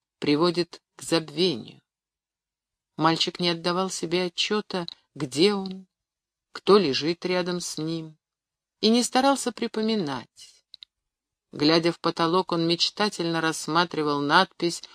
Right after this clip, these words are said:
"Урсус Философ", не понимая ее смысла, потому что не умел читать.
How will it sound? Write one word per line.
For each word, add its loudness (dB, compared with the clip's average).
"Урсус 8
Философ", -2
не 4
понимая 4
ее 0
смысла, -4
потому 4
что -8
не -4
умел -4
читать. -12